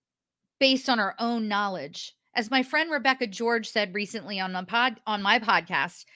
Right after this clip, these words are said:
"I am limited, but he is limitless." Are you setting goals that you know that you can only reach in your own strength? Are you setting a strategy that you know can only be done in your strength?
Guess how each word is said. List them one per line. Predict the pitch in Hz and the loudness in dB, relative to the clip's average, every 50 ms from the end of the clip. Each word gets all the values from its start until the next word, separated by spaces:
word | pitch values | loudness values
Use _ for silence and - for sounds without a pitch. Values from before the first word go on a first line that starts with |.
| - - - - - _ _ _ _ _ _ - | -20 -20 -20 -20 -20 _ _ _ _ _ _ 8
"I | 254 269 302 330 339 | 10 10 10 10 8
am | 339 302 277 | 6 4 2
limited, | 277 277 277 302 247 - 254 220 185 | 2 0 0 0 0 0 0 0 0
but | 220 214 196 | 0 -4 -4
he | - - - 254 262 269 277 285 285 294 - - | -6 -8 -6 -4 -2 -2 -2 -2 -4 -6 -6 -6
is | 247 233 190 202 | -6 -6 -6 -6
limitless." | 208 214 214 208 202 196 - - - 190 196 185 156 156 - - - - - - - _ _ _ _ - - _ _ _ _ _ - - - _ - | -6 -6 -4 -4 -4 -6 -6 -8 -10 -6 -6 -4 -4 -4 -6 -6 -6 -6 -8 -12 -16 _ _ _ _ -20 -20 _ _ _ _ _ -20 -20 -8 _ 4
Are | 269 277 302 | 6 6 6
you | 311 269 269 277 262 | 6 4 2 0 0
setting | - - - 330 294 302 339 339 339 | 0 0 2 4 4 4 2 0 0
goals | 320 - 269 254 240 240 247 - | 0 2 4 4 4 4 2 0
that | - 247 - 220 | -2 -4 -4 -4
you | 214 233 247 | -4 -2 0
know | 233 240 240 240 240 | 2 2 2 2 2
that | 202 208 - | 0 -2 -2
you | 202 220 208 | -4 -6 -6
can | - 220 208 202 - | -6 -8 -10 -8 -6
only | 233 226 226 226 226 220 | -6 -4 -4 -4 -4 -4
reach | 196 214 208 190 - - | -4 -6 -8 -6 -8 -8
in | 208 185 | -8 -8
your | 185 180 - | -8 -8 -8
own | 208 185 185 175 | -8 -8 -8 -8
strength? | - - - 196 180 175 185 - - - _ _ _ _ _ _ _ _ _ - - - - | -10 -8 -8 -6 -6 -6 -8 -12 -18 -20 _ _ _ _ _ _ _ _ _ -20 -4 4 6
Are | 254 262 | 8 8
you | 254 269 277 | 8 6 4
setting | 269 - - 302 277 277 294 302 302 302 311 302 269 - - _ _ _ _ - 247 | 2 4 8 10 10 10 8 6 2 0 -2 -4 -4 -8 -12 _ _ _ _ 0 2
a | 240 | 2
strategy | 233 - - 269 233 262 302 330 247 180 185 160 170 - | 2 4 6 10 10 10 10 8 2 -2 -4 -4 -2 2
that | 233 233 226 | 2 2 2
you | 226 233 233 | 2 0 2
know | 226 226 220 226 | 2 4 2 2
can | 220 - 254 220 214 - | 2 -2 -4 -6 -4 -2
only | 240 233 240 247 254 262 254 | -2 -2 0 0 0 -2 -2
be | 220 240 233 214 | 0 -2 -2 -2
done | 180 220 208 214 208 196 190 196 202 - - | 2 2 4 4 4 2 0 -2 -6 -8 -6
in | 220 208 202 | -6 -4 -4
your | 196 196 190 | -4 -6 -6
strength? | - - - 214 190 175 180 180 - - - | -6 -6 -6 -6 -6 -6 -6 -10 -14 -20 -20